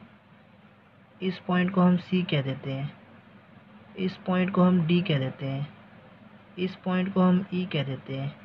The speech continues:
और इस point को हम F कह देते हैं, ठीक है। तो अब यहाँ पर ये सारे points क्या है, ज़रा इसका भी हम लोग देख लेते हैं, इसका value,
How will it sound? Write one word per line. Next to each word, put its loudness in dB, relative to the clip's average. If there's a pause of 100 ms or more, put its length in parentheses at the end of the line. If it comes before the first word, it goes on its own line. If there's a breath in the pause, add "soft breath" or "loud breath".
(180)
और -2
इस -2
point -2
को -2
हम 2 (200)
F -2
कह -10
देते -16
हैं, -20 (640)
ठीक -2
है। 0 (400 loud breath)
तो 2
अब 6
यहाँ 10
पर 6 (120)
ये 6
सारे 8
points 4
क्या 8
है, 8
ज़रा 6
इसका 4
भी 10
हम 8
लोग 6
देख 2
लेते 2
हैं, 4 (100)
इसका 0
value, 4